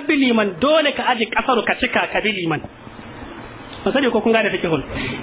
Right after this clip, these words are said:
Kenan ashe yanzu in ka ce ja-, salatul jama'ati sunnatun, to kuma sunnatun din ga saboda ita da ka yi ta kadan ma da kasaru, to ya zaka ce ma kasaru?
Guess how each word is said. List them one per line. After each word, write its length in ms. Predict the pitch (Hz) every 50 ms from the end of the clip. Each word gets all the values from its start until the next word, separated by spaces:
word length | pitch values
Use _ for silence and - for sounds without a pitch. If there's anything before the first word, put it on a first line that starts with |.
| - - -
Kenan 560 | 254 226 220 208 208 214 269 415 440 403 233 - - - - - - -
ashe 320 | 226 214 - - 285 311 330 302
yanzu 220 | 269 262 240 254
in 160 | 269 302 320 320
ka 220 | - 247 311 349 339 -
ce 380 | - 302 269 240 214 175 151 - - - - - - 190 165
ja-, 180 | 151 226 220 220 226
salatul 460 | 247 240 269 285 285 - 269 240 208
jama'ati 580 | 233 226 233 262 277 294 285 294 294 - 285 247 -
sunnatun, 800 | - 247 233 226 226 262 320 330 - 320 294 254 208 165 139 - - - - -
to 160 | - 233 233 233
kuma 240 | - 285 311 330
sunnatun 480 | 320 - 269 233 262 311 - 294 269 277
din 240 | 240 240 233 214 214
ga 100 | 233 254 254
saboda 340 | - 302 294 277 247 226 220 226
ita 200 | 254 277 302 311
da 120 | 277 240 226 233
ka 80 | 262 254
yi 420 | 269 269 311 339 285 240 180 - - - - - - -
ta 80 | 277 277 277 -
kadan 460 | - 302 294 294 294 302 294 285 285
ma 160 | 294 302 302
da 120 | 262 226 226
kasaru, 640 | - - 277 262 - 330 320 - 277 240 202 170 156 -
to 80 | 240 247
ya 160 | 247 240 240
zaka 240 | 277 339 339 311 -
ce 80 | - 240
ma 100 | 214 208
kasaru? 380 | - 202 - 208 208 190 160